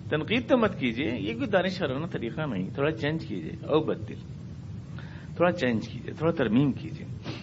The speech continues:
اگر آپ اس کا تجزیہ کریں تو دو بات صاف بول رہی ہے اس میں۔ پہلی بات تو یہ کہ سمجھتے ہیں کہ اب قرآن کریم کی دعوت سے انکار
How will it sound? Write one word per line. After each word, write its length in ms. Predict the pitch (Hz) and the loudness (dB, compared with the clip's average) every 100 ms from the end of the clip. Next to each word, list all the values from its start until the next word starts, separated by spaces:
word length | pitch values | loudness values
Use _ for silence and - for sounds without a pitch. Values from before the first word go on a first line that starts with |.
| - - - - - - - - - - - - - | -10 -10 -12 -12 -12 -12 -10 -10 -10 -10 -10 -8 -4
اگر 160 | 147 196 | 4 10
آپ 160 | 202 254 | 10 8
اس 100 | - | 6
کا 100 | 254 | 8
تجزیہ 340 | 208 196 226 233 | 10 10 10 10
کریں 140 | 220 | 8
تو 80 | 254 | 8
دو 180 | 202 220 | 12 12
بات 240 | 214 233 - | 12 10 10
صاف 180 | 226 | 6
بول 220 | 226 202 147 | 8 8 10
رہی 200 | 147 139 | 8 8
ہے 60 | |
اس 140 | 117 123 | 6 2
میں۔ 180 | 113 107 - - - - - - - - - - - - - | -2 -2 -8 -10 -10 -10 -10 -10 -10 -10 -10 -10 -10 -10 -2
پہلی 260 | 143 185 247 | 8 10 12
بات 280 | 220 233 240 | 12 12 10
تو 60 | 220 | 6
یہ 280 | 175 156 113 110 - - - | 8 6 4 -2 -8 -4 2
کہ 80 | 180 | 4
سمجھتے 480 | 180 185 240 233 233 | 8 10 10 8 4
ہیں 220 | 226 247 254 | 6 6 6
کہ 80 | - - | 2 6
اب 300 | 220 233 - | 8 6 2
قرآن 440 | - 214 170 214 202 | 4 6 8 6 6
کریم 380 | 175 165 226 240 | 4 4 4 4
کی 220 | - 226 233 190 156 | 2 2 2 2 6
دعوت 340 | 151 170 233 233 | 10 10 10 6
سے 220 | - 240 - | 4 2 4
انکار 480 | 165 151 180 196 | 2 6 10 10